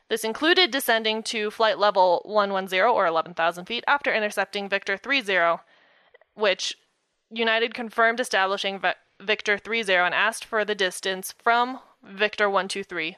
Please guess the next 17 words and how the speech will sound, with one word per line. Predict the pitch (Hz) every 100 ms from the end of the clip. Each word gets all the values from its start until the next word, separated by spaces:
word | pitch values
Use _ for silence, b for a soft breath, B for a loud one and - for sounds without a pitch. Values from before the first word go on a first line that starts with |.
| _
which | 208 196
they | - 190
were | 226
told | 233 190 180
was | 180 165
sixteen | - - - 285
miles, | 220 180 180 185 -
and | 185
then | 175 185 - -
two | - 320
miles | 294 214 208 -
from | 214
crossing | 202 185 185 196
Victor | 190 170 180
four | - 185 180
three | - 254 247
three, | 190 156